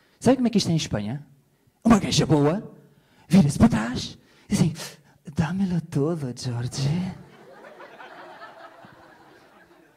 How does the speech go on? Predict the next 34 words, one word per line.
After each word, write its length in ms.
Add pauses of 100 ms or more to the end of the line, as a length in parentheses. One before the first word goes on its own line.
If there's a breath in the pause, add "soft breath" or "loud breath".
(580 soft breath)
Bem, 220
ainda 200
estando 280
em 60
Espanha, 580 (420 soft breath)
Cristiano 360
Ronaldo 540
mais 280
uma 120
vez 240
não 80
ganhou 260
a 40
Bota 240
de 60
Ouro. 360 (720)
Oh, 1160 (1120)
tadinho, 640
não 80
é? 220 (640)
Ele 120
chegou 140
a 60
casa 240
nesse 180
dia 140
à 20
noite, 280
virou-se 260
para 120
a 40
Irina 240
e 40
disse: 300